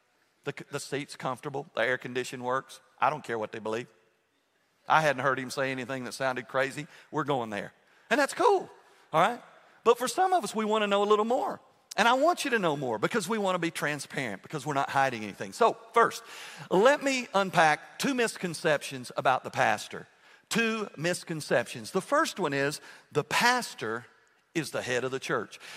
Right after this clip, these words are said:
Sometimes we have people come up here, usually benevolence. You know, they needing gas to get to Oklahoma, or they need some money for an alternator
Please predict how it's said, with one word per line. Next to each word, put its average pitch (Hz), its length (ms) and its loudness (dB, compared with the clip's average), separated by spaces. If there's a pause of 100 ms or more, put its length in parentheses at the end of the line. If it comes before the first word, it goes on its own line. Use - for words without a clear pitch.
(140)
Sometimes 190 640 2
we 147 100 0
have 147 160 2
people 147 320 -6
come 147 160 -4
up 139 140 0
here, 139 220 -4
usually 156 360 -4
benevolence. 117 760 -6 (320)
You 147 80 -2
know, 143 80 2
they 123 160 0 (340)
needing 139 280 -6
gas 127 480 4
to 117 60 -16
get 117 200 -8
to 107 200 -8
Oklahoma, 117 600 -4 (920)
or 117 120 -8
they 113 80 -4
need 123 180 -8
some 127 160 -10
money 120 180 -6
for 127 140 -6
an 120 60 -4
alternator 107 600 -4